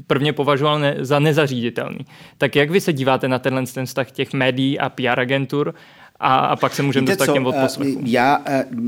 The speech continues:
Speaker 2: já vám na to ještě odpovím nejdřív takovou oklikou. Já jsem si všiml, že tak, jak už nejsem teď nějakou dobu novinář, tak jsem si všiml,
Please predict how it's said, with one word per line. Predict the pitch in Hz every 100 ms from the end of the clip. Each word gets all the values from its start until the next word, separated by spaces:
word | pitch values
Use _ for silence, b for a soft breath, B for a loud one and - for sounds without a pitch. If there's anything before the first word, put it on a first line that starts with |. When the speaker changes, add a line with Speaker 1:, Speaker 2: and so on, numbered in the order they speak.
| 113 - 123 117
Speaker 2:
já | 123 107 117
vám | 160 190
na | 180
to | 185
ještě | 160 160
odpovím | 160 165 160 165
nejdřív | 151 151 160
takovou | 151 - 147
oklikou. | 135 139 151 98 73
Já | 101
jsem | 117 165
si | -
všiml, | - - 123 107 82 - - 117
že | 98 113 110 107 - B B _
tak, | 127 175
jak | -
už | 135 -
nejsem | 131 127 147
teď | 139 -
nějakou | 127 127 139
dobu | 131 131
novinář, | 135 104 87 73 55
tak | - 110
jsem | 147
si | 151 151
všiml, | - 117 107 104